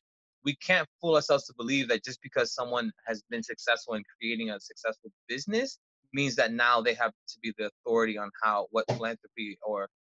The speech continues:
what the future of a certain industry looks like. Um, 'cause it's just gonna be selling ourselves short. And it's just, furthering the oligarchy, um, that we're creating in our, in our, uh, uh,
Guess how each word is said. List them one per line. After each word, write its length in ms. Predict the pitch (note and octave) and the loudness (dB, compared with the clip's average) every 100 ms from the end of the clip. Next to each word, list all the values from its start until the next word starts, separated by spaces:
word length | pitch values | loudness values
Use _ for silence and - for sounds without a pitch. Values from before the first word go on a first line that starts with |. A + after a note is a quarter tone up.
| _ _ | _ _
what 240 | A#2 A#2 - | 2 2 0
the 80 | A2 - - | -8 -8 -6
future 440 | D3 - B2+ A2 _ _ - | -6 -4 -4 -4 _ _ -2
of 160 | F#2+ G#2 | 0 0
a 80 | G#2 | -2
certain 280 | - A2+ G2+ | -6 -4 -4
industry 340 | A#2 A2+ - G2 | -8 -8 -10 -8
looks 200 | A2+ - - | -8 -8 -20
like. 720 | _ _ _ _ _ - G#2+ | _ _ _ _ _ -4 -4
Um, 260 | G2 F#2+ G2 | -4 -8 -12
'cause 120 | A#2+ G#2+ | -12 -8
it's 160 | A2+ | -6
just 300 | - A#2 - - _ | -4 -4 -6 -14 _
gonna 140 | A#2+ A2 | -4 -2
be 100 | A2 | -4
selling 300 | - A2 G#2+ | 0 0 0
ourselves 340 | G#2 - G2+ | -4 -6 -6
short. 260 | - C3 G#2+ | -2 0 2
And 100 | G#2+ | 2
it's 120 | A2 | -2
just, 260 | - A#2+ - _ _ _ _ _ _ _ _ _ _ _ - | -2 -4 -6 _ _ _ _ _ _ _ _ _ _ _ 4
furthering 540 | A3 G#3+ F3 D#3 D3 | 6 6 6 4 4
the 100 | C3 - | 0 4
oligarchy, 800 | C#3 C#3+ B2 A2+ A2+ - A2 G#2+ _ _ _ _ | 6 6 6 4 2 0 -6 -6 _ _ _ _
um, 420 | A#2 A2 G#2+ G#2 G#2 | 2 6 6 4 2
that 140 | A2 | 0
we're 180 | A2+ A2+ | 2 0
creating 460 | - - A#2+ A#2 A2+ | 0 -4 0 0 0
in 120 | G#2+ | -2
our, 120 | G2+ - _ _ _ _ _ - | -4 -6 _ _ _ _ _ -10
in 120 | G#2+ | -4
our, 240 | G2 G2+ G2 _ | -2 -4 -6 _
uh, 300 | G#2 F#2+ F#2 F2 - _ _ _ _ | -4 -2 -2 -6 -14 _ _ _ _
uh, 60 | G2 | -8